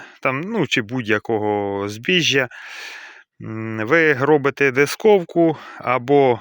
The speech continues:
вертітіл. Е, точніше, перед дисковкою, да, неправильно я сказав, перед дисковкою ви працюєте бороною. Ну, а тоді дисковка або вертитіл.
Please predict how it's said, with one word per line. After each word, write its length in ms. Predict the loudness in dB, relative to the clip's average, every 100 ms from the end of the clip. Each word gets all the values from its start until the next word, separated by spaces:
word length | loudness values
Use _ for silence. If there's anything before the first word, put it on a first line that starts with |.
| -4
вертітіл. 840 | 0 0 0 -2 -6 -2 0 0 -4 _ _ -20 -20 -20 -20 -20 -20 _ _ _ _ _ _ _ _ _ _ _ _ _ -6
Е, 260 | -2 0 -2
точніше, 600 | 0 2 2 4 2 0 _ _
перед 500 | 0 0 0 -2 -2
дисковкою, 840 | -4 -4 2 4 4 2 -4 -4 -2
да, 240 | -2 -2 -8
неправильно 440 | -6 -2 0 0
я 80 | -6
сказав, 360 | -4 -6 -6 -6
перед 340 | -2 0 0 -2
дисковкою 720 | -6 0 2 2 2 -2 0
ви 120 | -2
працюєте 640 | -2 -4 -4 -2 0 0
бороною. 720 | -4 0 2 2 0 -2 -4 -10 _ -20 -20 -20 -20 -20 -20 -20 _ _ _ _ _ -20
Ну, 500 | -12 -6 -2 0 2
а 100 | 0
тоді 340 | -2 -2 0
дисковка 520 | 2 0 2 0 0
або 180 | 0 0
вертитіл. 680 | 0 -2 -4 -6 -4 -4 -4